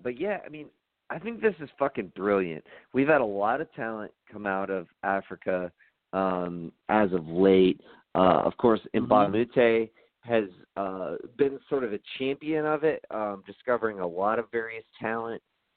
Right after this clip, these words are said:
Speaker 1: um, like, with his efforts. And, like, dude, i-, i-, if and when he retires, he should be made the fucking, um, G M of this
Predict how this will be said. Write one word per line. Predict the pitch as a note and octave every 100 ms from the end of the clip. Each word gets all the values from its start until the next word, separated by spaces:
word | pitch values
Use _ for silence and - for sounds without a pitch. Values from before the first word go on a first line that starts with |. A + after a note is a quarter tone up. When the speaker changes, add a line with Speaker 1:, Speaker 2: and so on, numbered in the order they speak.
| -
Speaker 1:
um, | G2+ F#2 F2+ F2+ F2 - - D2 -
like, | F#2 -
with | G2
his | G2 B2
efforts. | B2 A#2+ B2 A#2+ - _ _ - _ _ -
And, | G#2+ G2 F#2+ F#2 F#2 F#2 _ _
like, | G#2+ G2+ - _ _ -
dude, | C3+ C#3+ C#3 -
i-, | A2+ - F2+ - -
i-, | G2 -
if | C3+ D#3
and | D#3+ D3+
when | D3 D3
he | C#3+
retires, | C3 C3+ B2+ B2 B2 B2+ -
he | _ B2 C3+ -
should | A#2+
be | A#2
made | A2+ A2+ A2+ A2 F#2+ _ _ _
the | G2 -
fucking, | A#2+ - G#2+ G2 F2+ F2 - _ _
um, | G2+ F#2+ F#2 F2 E2+ _ _ _ _ _ G#2 F#2+ -
G | C3+ C3+ B2
M | A2 G2+ G2 -
of | G#2
this | F2